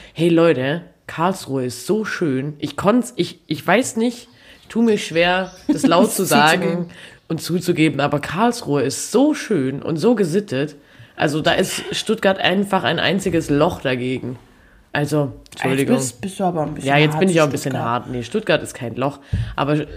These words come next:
Speaker 1: Karlsruhe
Speaker 2: ich bin
Speaker 1: ist so
Speaker 2: mittlerweile bekannt mit Stuttgart. Ich würde noch nicht befreundet sagen, wir sind uns jetzt gute
Speaker 1: Ihr seid
Speaker 2: Bekannte.
Speaker 1: gute Bekannte.
Speaker 2: Ja.
Speaker 1: Nee, aber Karlsruhe ist wirklich schön. Also da möchte ich auf jeden Fall nochmal hin.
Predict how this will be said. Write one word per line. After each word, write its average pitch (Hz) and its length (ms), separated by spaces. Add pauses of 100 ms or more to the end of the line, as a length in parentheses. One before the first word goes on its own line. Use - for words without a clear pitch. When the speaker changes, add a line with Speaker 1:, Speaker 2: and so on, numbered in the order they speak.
(460)
Speaker 1:
Karlsruhe 226 140
Speaker 2:
ich 269 80
bin 269 180
Speaker 1:
ist 233 140
so 180 60
Speaker 2:
mittlerweile 156 920
bekannt 156 500
mit 151 140
Stuttgart. 160 440
Ich 185 120
würde 233 140
noch 233 80
nicht 233 160
befreundet 277 460
sagen, 254 180
wir 226 80
sind 220 240
uns 190 100
jetzt 180 260
gute 196 200
Speaker 1:
Ihr 175 160
seid 165 160
Speaker 2:
Bekannte. 160 140
Speaker 1:
gute 165 140
Bekannte. 147 460
Speaker 2:
Ja. 165 280
Speaker 1:
Nee, 185 180
aber 156 160
Karlsruhe 208 360
ist 147 200
wirklich 262 320
schön. 151 260
Also 151 220
da 156 100
möchte 185 240
ich 170 100
auf 175 120
jeden 190 160
Fall 180 160
nochmal 156 260
hin. 147 220